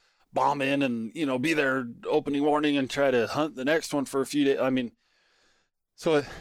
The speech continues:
it just, they s-, some of them, they're just stacked so much on top of each other that you don't have a choice to separate 'em anyway, and you have to choose, you know, but some of 'em, it's like, "Man, I can hunt this one at the first, but then I gotta hunt this one in the middle, and then I gotta hunt this one at the end," or whatever. So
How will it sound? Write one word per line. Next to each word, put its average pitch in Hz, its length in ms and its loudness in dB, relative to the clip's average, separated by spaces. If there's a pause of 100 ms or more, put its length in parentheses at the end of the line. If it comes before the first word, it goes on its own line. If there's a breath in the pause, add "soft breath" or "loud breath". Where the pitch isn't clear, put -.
it 147 120 0
just, 151 280 2
they 147 100 4
s-, - 280 -2
some 170 240 0
of 202 120 2
them, 127 180 2
they're 127 120 2
just 123 260 2
stacked 135 380 0
so - 320 0
much 139 240 0
on 127 140 0
top 131 340 0
of 117 120 -4
each 110 180 -4
other 113 220 2
that 107 120 -6
you 92 120 -14
don't 113 220 -2
have 123 180 0
a 117 60 -2
choice 113 340 -4
to 104 100 -14
separate 117 720 -2
'em 95 100 -8
anyway, 117 380 -4
and 117 80 -4
you 107 80 -8
have 98 140 -12
to 120 100 -20
choose, 143 480 0 (540)
you - 80 -10
know, 110 100 -2
but 120 160 -6
some 156 220 0
of 143 100 0
'em, 127 160 0
it's 110 160 -6
like, 101 160 -6
"Man, 113 180 -2
I 110 80 -2
can 110 140 -12
hunt 110 180 -6
this 156 220 0
one 151 80 0
at 139 80 -2
the 113 80 -2
first, 143 500 -2
but 113 160 -6
then 120 140 0
I 117 80 0
gotta 127 200 0
hunt 120 200 -6
this 135 220 -2
one 127 100 -4
in 113 80 -6
the 104 80 -6
middle, 135 340 2
and 107 120 -2
then 110 100 -2
I 120 100 0
gotta 127 260 0
hunt 127 180 -4
this 123 200 -4
one 113 120 -10
at 104 80 -14
the 107 180 -2
end," 120 180 0
or 90 100 -6
whatever. 90 460 -8
So - 280 -18